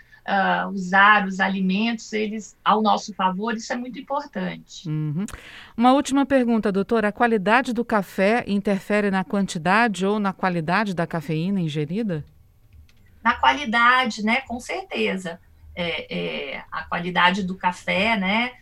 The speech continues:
Speaker 1: o tipo de café, ele, ele pode interferir, né? Na quantidade vai ficar mais difícil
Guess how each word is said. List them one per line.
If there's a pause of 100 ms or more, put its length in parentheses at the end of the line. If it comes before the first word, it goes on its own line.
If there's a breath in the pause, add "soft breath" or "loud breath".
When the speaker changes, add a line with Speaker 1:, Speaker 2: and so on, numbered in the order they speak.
(120)
Speaker 1:
o
tipo
de
café,
ele,
ele
pode
interferir,
né? (280 loud breath)
Na
quantidade
vai
ficar
mais
difícil